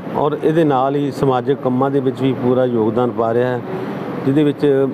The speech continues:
ਵੱਡਾ ਯੋਗਦਾਨ ਜੋ ਹੈ ਬਲੱਡ ਡੋਨੇਸ਼ਨ ਕੈਂਪਸ ਦਾ ਹੈ। ਇਹ, ਅਹ, ਨਿਰੰਕਾਰੀ ਮਿਸ਼ਨ ਦੇ ਇਤਿਹਾਸ ਵਿ-, ਇਤਿਹਾਸ ਵਿੱਚ ਤੇਰਾਂ ਲੱਖ ਇਕਾਨਵੇਂ ਹਜ਼ਾਰ ਨੌ ਸੌ ਛੇ ਯੂਨਿਟਸ ਅੱਜ ਤੱਕ ਡੋਨੇਟ ਕੀਤੇ ਜਾ ਸਕਦੇ, ਕੀਤੇ ਹੈ, ਜਾ ਸਕੇ ਹੈ, ਜੋ ਕਿ ਵਰਲਡ ਰਿਕਾਰਡ ਹੈ।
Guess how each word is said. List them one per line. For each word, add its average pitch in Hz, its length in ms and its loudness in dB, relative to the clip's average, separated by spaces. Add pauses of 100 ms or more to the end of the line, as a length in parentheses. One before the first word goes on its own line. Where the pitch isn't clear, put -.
(300)
ਵੱਡਾ 131 580 0
ਯੋਗਦਾਨ 127 460 0
ਜੋ 131 140 2
ਹੈ 131 100 0
ਬਲੱਡ 127 360 0
ਡੋਨੇਸ਼ਨ 127 460 0
ਕੈਂਪਸ 131 300 -2
ਦਾ 147 120 2
ਹੈ। 143 200 -4 (720)
ਇਹ, 165 260 4
ਅਹ, 127 600 0
ਨਿਰੰਕਾਰੀ 131 440 0
ਮਿਸ਼ਨ 156 360 0
ਦੇ 151 200 2
ਇਤਿਹਾਸ 131 400 0
ਵਿ-, 151 220 -2
ਇਤਿਹਾਸ 123 500 0
ਵਿੱਚ 139 520 2 (560)
ਤੇਰਾਂ 170 260 4
ਲੱਖ 165 220 -2
ਇਕਾਨਵੇਂ 151 520 0
ਹਜ਼ਾਰ 131 260 4
ਨੌ 131 180 2
ਸੌ 147 180 0
ਛੇ 139 380 0 (440)
ਯੂਨਿਟਸ 151 400 2 (200)
ਅੱਜ 127 180 -4
ਤੱਕ 135 280 0
ਡੋਨੇਟ 127 360 2
ਕੀਤੇ 135 300 -2
ਜਾ 113 220 0
ਸਕਦੇ, 135 400 0 (240)
ਕੀਤੇ 139 280 2
ਹੈ, 143 120 0 (320)
ਜਾ 131 160 0
ਸਕੇ 139 280 0
ਹੈ, 165 140 4
ਜੋ 135 180 0
ਕਿ 139 160 0
ਵਰਲਡ 127 360 0
ਰਿਕਾਰਡ 127 420 0
ਹੈ। 175 140 -4